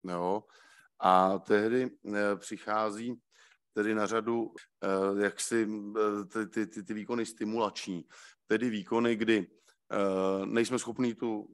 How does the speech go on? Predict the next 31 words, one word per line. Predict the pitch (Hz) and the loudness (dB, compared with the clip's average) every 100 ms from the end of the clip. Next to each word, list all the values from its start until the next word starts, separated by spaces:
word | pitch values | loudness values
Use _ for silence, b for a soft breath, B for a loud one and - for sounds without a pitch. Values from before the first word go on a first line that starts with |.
| - | -10
eh, | 98 98 98 98 101 | -6 -4 -2 -4 -4
ty | 95 104 | -6 -4
záchvaty | 110 117 113 | -4 -2 -2
jako | 107 | -2
takové | 110 - 101 | -2 -2 -2
ovlivnit, | 98 101 110 120 139 - b b _ - | 0 0 0 0 -2 -4 b b _ 2
ale | 104 110 | 4 4
jsme | 117 110 | 4 2
schopní | - 98 92 107 | 2 -6 0 2
je | 104 104 | 4 6
nějakým, | 101 95 - 104 | 4 2 2 0
eh, | 98 95 | 2 2
t-, | 95 92 92 - | 4 4 2 -2
ovlivnit, | - 92 98 98 95 | -2 2 2 2 -2
jak | 87 | -4
si | 104 | -2
vyléčit | 95 101 110 110 135 117 - _ | 4 6 6 6 0 -2 -8 _
přímo, | - - 98 104 117 | -14 -6 2 4 4
tak | 107 | 2
jak | 104 95 | -2 0
to | 104 | 4
máme | 98 95 | 6 6
rádi, | 90 117 147 | 2 2 2
ale | 135 131 | 4 4
jsme | - 107 | 2 -4
schopní | - 101 113 | -4 -4 -2
je | |
nějakým | 104 98 95 98 | -2 -4 -6 -10
způsobem | - 95 95 87 B B B - | -6 0 0 0 B B B 0
ovlivnit. | 95 107 107 95 85 - _ B B B _ 98 | 4 6 6 6 2 -2 _ B B B _ 4
Eh, | 101 98 95 | 6 8 6